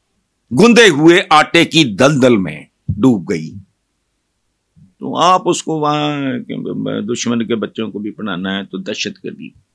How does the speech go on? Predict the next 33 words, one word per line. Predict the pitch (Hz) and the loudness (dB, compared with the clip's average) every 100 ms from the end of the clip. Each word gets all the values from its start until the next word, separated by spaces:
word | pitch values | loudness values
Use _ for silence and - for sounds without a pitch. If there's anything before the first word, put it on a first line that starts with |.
| - | -2
कहाँ | 165 185 165 | 0 2 2
दहशतगर्दी | 147 131 107 101 80 82 | 2 0 -2 -6 -8 -14
नहीं? | 73 - _ _ _ - | -16 -20 _ _ _ -12
दहशतगर्दी | 82 117 - 120 87 92 90 113 | -4 -2 0 -2 -2 -6 -4 -6
की | 113 135 | -4 -6
बेपनाह | 107 - 104 - - 87 123 | -6 -6 -6 -6 -8 -4 -4
किस्में। | - - - 78 78 _ _ _ _ _ _ _ _ _ _ - | -6 -8 -8 -10 -20 _ _ _ _ _ _ _ _ _ _ -8
ये | 117 160 | 0 2
वाली | 165 147 139 123 | 2 0 0 -2
जो | 98 95 78 92 | -2 -6 -4 -8
द-, | |
दहशतगर्दी | 87 107 - 113 101 90 92 | -4 -4 -4 -2 -4 -4 -8
होती | 90 104 | -8 -4
है, | 139 | -2
इस | 135 - | -2 0
पे | 135 | 0
हम | 104 90 113 | 0 -2 -2
जैसे | 110 - 110 | -2 -2 -2
ना | 127 123 _ _ _ | -2 -4 _ _ _
बहुत | 104 110 107 - | 0 0 -2 -20
जल्दी | - 98 95 117 | -6 -4 -2 -2
उछलते | 98 - 90 - | -2 -6 -10 -8
हैं, | 82 - _ _ _ _ _ | -12 -12 _ _ _ _ _
इसमें | 104 - 113 | -6 -4 -4
खून | - 117 117 | 0 0 0
होता | 95 - 101 95 | -2 -2 0 0
है, | 90 | -2
धमाका | 87 92 95 104 | -4 -6 -2 -2
होता | 92 90 92 | -2 -4 -4
है, | 90 92 | -4 -4
लाशें | 82 101 - 95 | -4 -2 -2 -2
होती | - _ - | -12 _ 0
हैं। | - 90 - | 0 0 -14